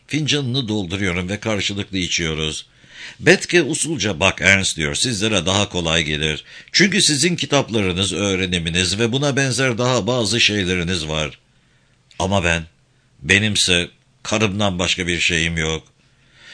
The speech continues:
Bu sözlerine hiçbir şey söylemiyorum. Çünkü durumu ona açıklamayacağım. Cephedeki Betke değil o. Ben de değiştim. Bir süre sonra, "Karın ne diyor buna?" diye soruyorum.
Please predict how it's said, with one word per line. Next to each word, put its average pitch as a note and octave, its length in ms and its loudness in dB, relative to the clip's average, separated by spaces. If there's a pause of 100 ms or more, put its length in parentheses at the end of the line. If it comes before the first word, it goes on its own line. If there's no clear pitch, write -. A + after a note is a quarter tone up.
(120)
Bu A3 120 2
sözlerine E3+ 640 2
hiçbir D3 240 -2
şey D3 180 2
söylemiyorum. E2+ 760 0
Çünkü E3+ 320 -2
durumu D3+ 340 0
ona B2+ 320 -2
açıklamayacağım. D#2 1120 -2 (360)
Cephedeki D3+ 640 4
Betke C3+ 420 2
değil G2+ 280 2
o. D2+ 320 -2
Ben D3+ 260 0
de G2 120 0
değiştim. D2+ 600 0 (520)
Bir A3 180 4
süre F#2 260 0
sonra, D#2+ 340 -2
"Karın F3 300 4
ne D#3+ 140 4
diyor D#2+ 260 -2
buna?" D#2 240 -4
diye D2+ 180 -2
soruyorum. D2+ 640 -4